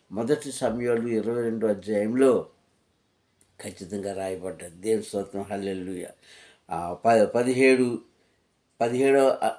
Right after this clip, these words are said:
ఆ, వచనం నుంచి ఇంచుమించుగా ఇరవై ఏడు వచనం వరకు చూస్తే అక్కడ మనకు కనిపిస్తుంది. ప్రియ సంగమా, ఎందుకు మనం చెప్పుకోవాలంటే ఈ మాటలు మనం, నిన్ను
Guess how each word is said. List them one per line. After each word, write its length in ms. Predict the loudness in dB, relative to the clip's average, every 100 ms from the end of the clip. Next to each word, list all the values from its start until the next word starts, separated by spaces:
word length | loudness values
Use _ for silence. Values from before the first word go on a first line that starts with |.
| 2
ఆ, 320 | 4 6 4 4 2
వచనం 420 | 2 0 0 -4
నుంచి 340 | -2 -2 -4 -6
ఇంచుమించుగా 680 | -6 -4 -4 0 2 2 0 -8 _ -4
ఇరవై 260 | 0 2
ఏడు 140 | 2 0
వచనం 400 | -2 -4 -2 -2
వరకు 180 | -6 -10 -10
చూస్తే 180 | -6
అక్కడ 180 | -8 -6
మనకు 200 | -10 -10
కనిపిస్తుంది. 640 | -14 -16 -16 -18 -20 -20 _ _ _ _ _ _ _ _ _ _
ప్రియ 120 | -4 -2
సంగమా, 400 | 0 2 4 4
ఎందుకు 300 | 2 2 4
మనం 200 | 2 4
చెప్పుకోవాలంటే 800 | 2 4 4 6 6 4 4 4 2
ఈ 20 |
మాటలు 380 | 0 -2 -2 -4
మనం, 460 | -2 -2 -4 -6 -10 -20 _ -6
నిన్ను 500 | 0 2 2 0